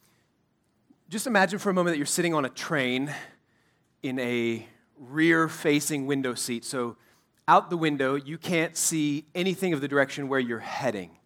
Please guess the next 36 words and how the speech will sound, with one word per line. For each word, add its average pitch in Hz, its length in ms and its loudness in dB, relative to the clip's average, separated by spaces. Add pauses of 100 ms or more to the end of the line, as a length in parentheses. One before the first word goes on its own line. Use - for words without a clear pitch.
(400)
Y-, 139 80 -14 (100)
you 156 140 -12
see 160 640 -2
flying 170 400 6
past 156 460 0
you 123 180 -4
exactly 135 400 0
where 135 160 0
you 127 280 -4
are, 120 460 4
and 117 160 -10
suddenly 131 380 0
that's 120 400 0 (320)
behind 120 440 -2
you. 95 60 -14
And 95 100 -14
you 113 60 -10
can 139 140 -10
see 220 420 2 (380)
stretching 175 420 2
behind 156 480 4
you 165 100 -4
where 156 120 4
you've 131 280 -4
been. 175 440 4 (420)
You 131 80 -14
can 143 140 -10
catch 143 220 -4
a 139 40 -2
glimpse 147 320 0
of 120 180 -6
where 147 140 2
you're 135 220 -2
at 147 340 2 (100)
in 139 120 -2
that 135 280 2